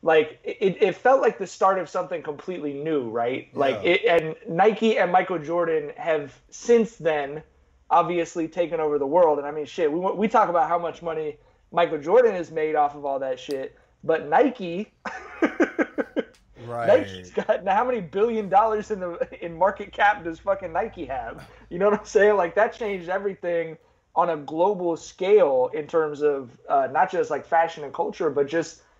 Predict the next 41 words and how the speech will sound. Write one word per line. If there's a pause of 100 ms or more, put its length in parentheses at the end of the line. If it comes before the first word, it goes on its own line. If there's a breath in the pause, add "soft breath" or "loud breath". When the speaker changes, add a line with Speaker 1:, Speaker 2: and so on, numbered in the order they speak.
(160 soft breath)
Speaker 1:
like,
the
pure
economics
of
who
is
selling
and
buying
things. (240 soft breath)
Speaker 2:
What's
interesting
to
me,
too,
about
Nike
now
is
they (120)
don't (200)
make
shoes,
in
my
opinion, (480)
that (100)
you
can
wear
with (160)
sh-, (160)
jeans.
That's
not
basketball
shoes
anymore,
at
least.